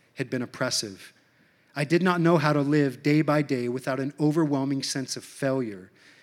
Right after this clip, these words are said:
to perform up to what I thought God demanded. With that came a sense of God being disappointed and even disgusted with me. Now, I don't know how you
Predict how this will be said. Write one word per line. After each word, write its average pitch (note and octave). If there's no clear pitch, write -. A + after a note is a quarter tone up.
to -
perform D3
up C3+
to C3+
what B2
I A#2+
thought B2
God A2+
demanded. A2+
With F3
that F3
came D3+
a C3+
sense D#3+
of D3
God B2+
being C3
disappointed B2
and B2
even A#2
disgusted G#2
with G#2
me. F#2
Now, C#3
I F3
don't A#3+
know F#3+
how F3
you C3+